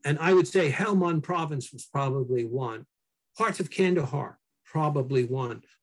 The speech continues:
parts of, uh, Uruzgan, maybe all of Uruzgan. The Taliban could have stood for election and won in those places.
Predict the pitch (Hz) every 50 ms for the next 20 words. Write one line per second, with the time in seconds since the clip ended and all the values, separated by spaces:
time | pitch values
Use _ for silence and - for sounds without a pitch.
0 | _ - - 220 240 - - - 220 196 160 135 143 - 160 165 160 - - 170
1 | 185 190 165 135 - 160 135 123 131 151 175 185 175 180 180 180 180 185 190 185
2 | 180 151 135 165 156 151 147 139 123 - - - 117 113 _ _ _ _ _ _
3 | _ _ _ _ _ - 185 - _ - 156 170 - - - 240 269 262 247 196
4 | 214 208 190 - - 196 190 175 156 - - 220 202 175 165 - 190 170 160 165
5 | 185 160 - - 165 143 135 135 131 139 131 135 151 151 131 113 113 - _ _
6 | _ _ _ _ _ - 160 156 147 147 143 135 - - 139 139 135 127 - _
7 | - - - - - -